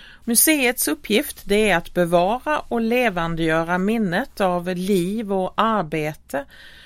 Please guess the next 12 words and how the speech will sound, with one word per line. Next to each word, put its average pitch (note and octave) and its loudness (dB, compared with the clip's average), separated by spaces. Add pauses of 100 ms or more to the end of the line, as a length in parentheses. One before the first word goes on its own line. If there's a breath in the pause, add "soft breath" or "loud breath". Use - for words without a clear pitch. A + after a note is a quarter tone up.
(120 loud breath)
från A3 2
femtonhundratalet E3 -2
fram D3+ -2
till D3 -8
våra E3 -4
dagar. F#3 -2 (460 loud breath)
Det B3+ 2
är G#3+ 0
Sveriges E3+ 0
största - -2
kulturhistoriska D3+ -6
museum F#3 -6